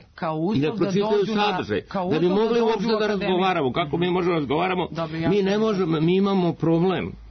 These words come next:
Speaker 2: u akademiji, to je sad ovo pitanje projekta Budućnost, e, Srbije i tako dalje, da pojedini ljudi iz pojedinih naučnih disciplina ne mogu da razgovaraju sa i-, onima iz drugih,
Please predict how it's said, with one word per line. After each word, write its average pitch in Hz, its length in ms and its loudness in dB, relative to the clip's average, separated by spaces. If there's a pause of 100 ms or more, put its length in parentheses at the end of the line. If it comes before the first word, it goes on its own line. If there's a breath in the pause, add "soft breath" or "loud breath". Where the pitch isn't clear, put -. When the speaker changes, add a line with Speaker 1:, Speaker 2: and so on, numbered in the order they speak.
(240 loud breath)
Speaker 2:
u 123 100 2
akademiji, 147 720 2
to 139 80 0
je 127 60 2
sad 127 220 -2
ovo 135 140 2
pitanje 131 480 0 (340 loud breath)
projekta 123 380 0
Budućnost, 117 640 0
e, 107 180 4
Srbije 110 300 0
i 101 60 -2
tako 95 220 -2
dalje, 82 240 -2 (480 loud breath)
da 117 240 0 (260)
pojedini 165 720 2 (240)
ljudi 147 300 2
iz 139 160 0
pojedinih 170 420 2
naučnih 151 420 0
disciplina 131 760 0 (300 loud breath)
ne 160 240 2
mogu 185 300 2
da 143 120 0
razgovaraju 147 720 2
sa 131 180 -2
i-, - 140 -2 (200)
onima 165 320 4
iz 120 100 0
drugih, 180 340 0